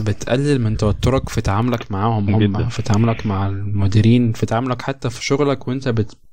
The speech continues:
Speaker 1: بتكتب الكود بتاعك، انت قاعد مطمن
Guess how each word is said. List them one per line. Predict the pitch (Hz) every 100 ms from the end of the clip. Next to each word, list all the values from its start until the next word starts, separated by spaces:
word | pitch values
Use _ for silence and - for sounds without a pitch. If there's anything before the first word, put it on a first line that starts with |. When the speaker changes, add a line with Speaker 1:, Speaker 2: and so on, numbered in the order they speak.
| -
Speaker 1:
بتكتب | 113 135 120
الكود | 104 - 120
بتاعك، | 117 117 113 101 - - - - -
انت | 107
قاعد | 123 139
مطمن | 127 117 135 147 143